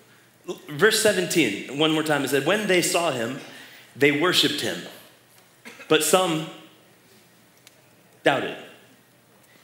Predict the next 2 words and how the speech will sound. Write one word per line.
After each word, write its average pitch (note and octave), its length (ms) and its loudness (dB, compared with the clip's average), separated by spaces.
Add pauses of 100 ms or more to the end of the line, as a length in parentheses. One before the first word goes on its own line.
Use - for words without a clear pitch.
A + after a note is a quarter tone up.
(540)
I, - 80 -6 (1600)
d-, - 80 -20